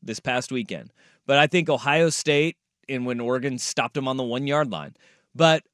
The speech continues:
Ohio State was getting in the end zone one way or another down there on, i-, in, inside the one-yard line.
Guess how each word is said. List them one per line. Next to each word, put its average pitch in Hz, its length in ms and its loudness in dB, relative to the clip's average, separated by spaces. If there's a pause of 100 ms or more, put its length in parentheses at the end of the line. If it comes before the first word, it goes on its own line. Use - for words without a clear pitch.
(560)
Ohio 165 460 6
State 160 340 2
was 131 200 -4
getting 131 280 0
in 123 140 -2
the 113 120 -2
end 113 160 -2
zone 98 460 -4 (640)
one 127 440 -2
way 110 140 0
or 107 80 -2
another 95 320 -4
down 98 560 -8
there 95 160 -6
on, 92 140 -10 (100)
i-, 113 180 -10
in, 120 440 -8 (100)
inside 165 480 0
the 135 80 0
one-yard 113 540 -2
line. 87 240 -8